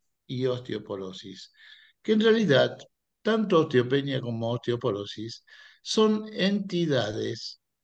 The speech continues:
que conforman una misma enfermedad. Reservándose el término osteopenia para una, este, grado menor de la misma y el de osteoporosis o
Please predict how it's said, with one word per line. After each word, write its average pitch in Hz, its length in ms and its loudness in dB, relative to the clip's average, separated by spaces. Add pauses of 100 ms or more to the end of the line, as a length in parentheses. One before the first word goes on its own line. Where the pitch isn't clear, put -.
(140)
que 143 160 -4
conforman 160 840 0
una 156 300 -2
misma 139 460 -2
enfermedad. 98 720 -8 (760)
Reservándose 160 720 4
el 175 120 0
término 170 480 0
osteopenia 156 840 0 (840)
para 113 380 2
una, 135 560 2 (420)
este, 117 920 -4 (1000)
grado 147 380 4
menor 143 380 -2
de 151 100 0
la 180 140 2
misma 151 540 -2
y 131 180 -2
el 117 160 0
de 120 120 0
osteoporosis 117 1000 -4
o 101 80 -6